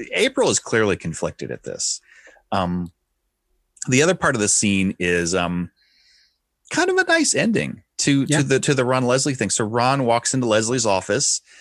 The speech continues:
Speaker 1: uh, that next morning there, and, and he sees her eating, uh, of all things, a Nutri-Yum bar at her desk. And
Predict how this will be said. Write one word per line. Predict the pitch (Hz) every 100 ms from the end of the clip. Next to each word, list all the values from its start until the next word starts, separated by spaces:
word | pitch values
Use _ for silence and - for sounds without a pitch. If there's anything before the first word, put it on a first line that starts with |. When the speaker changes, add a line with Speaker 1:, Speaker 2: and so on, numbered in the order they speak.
| - -
Speaker 1:
uh, | 95 95 90
that | 92
next | 78 90 101
morning | 92 92
there, | 90 95
and, | 147 98 90
and | 87 90 90 90 76 50 50 - - - 359
he | 107 110 113 117
sees | 113 - 131 120
her | 123 117
eating, | 107 117 120 117 113
uh, | 90 95 101
of | 101
all | 104
things, | - 117 101 85
a | 90
Nutri-Yum | 101 127 - 104 90 85 87
bar | 82 80 80
at | 90 85
her | 82 87
desk. | 160 208 156 - - - - - _ _ _ _ _ _ 117
And | 120 117 117 104